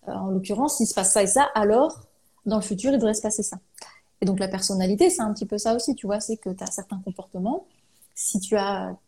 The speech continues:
tel type de personnalité, tu, t'as plus de chances que tu réagisses comme ci ou comme ça. Et du coup, en, en consulte, et même là, du coup, dans les coachings que je fais pour, avec les dirigeants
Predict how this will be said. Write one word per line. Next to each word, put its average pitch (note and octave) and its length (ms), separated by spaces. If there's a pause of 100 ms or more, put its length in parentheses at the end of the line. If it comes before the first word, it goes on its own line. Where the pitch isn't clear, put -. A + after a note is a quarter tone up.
(160)
tel G#3 140
type G#3 140
de G3+ 100
personnalité, G3 580
tu, - 100 (380)
t'as F#3 100 (460)
plus A3+ 140
de G3+ 100
chances A#3 420
que G#3+ 240
tu A3 160
réagisses F#3 340
comme F#3 160
ci F#3+ 140
ou G#3+ 80
comme F#3+ 180
ça. F#3+ 140 (720)
Et G3+ 60
du F3 140
coup, D#4+ 140
en, F#3+ 840 (500)
en F3+ 80
consulte, B3+ 460
et G#3 60
même F#3+ 200
là, G3 140
du F3 140
coup, - 120
dans F#3+ 100
les F3+ 120
coachings G3 400
que E3+ 60
je F#3 100
fais G3 140
pour, F#3+ 180
avec F3 200
les F3+ 100
dirigeants F#3 340